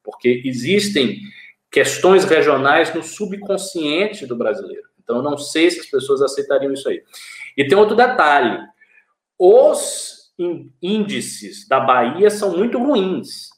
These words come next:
Então, se a campanha do Bolsonaro fizesse uma pesquisa apurada, veria que tem um,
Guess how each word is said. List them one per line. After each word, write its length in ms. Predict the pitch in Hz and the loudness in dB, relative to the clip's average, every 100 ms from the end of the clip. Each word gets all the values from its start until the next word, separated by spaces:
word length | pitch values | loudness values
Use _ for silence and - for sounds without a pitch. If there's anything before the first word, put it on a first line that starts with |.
| _ _ - | _ _ -10
Então, 280 | 131 165 165 | -2 0 0
se 300 | - 240 330 | -4 0 2
a 160 | 311 | 2
campanha 320 | 240 - 175 | 0 -2 -4
do 80 | 151 | -2
Bolsonaro 420 | 135 131 120 120 | -2 -2 -2 -2
fizesse 280 | 120 123 139 | -2 -4 -4
uma 120 | 131 | -6
pesquisa 540 | - 123 - - 110 117 | -6 -8 -8 -10 -4 -2
apurada, 1080 | 147 - - 127 123 175 247 - 95 - _ - | 0 -2 -4 0 4 4 2 0 -4 -8 _ -4
veria 260 | 147 190 | 0 2
que 120 | 214 214 | 2 2
tem 120 | 240 | 0
um, 220 | 277 - | 0 -8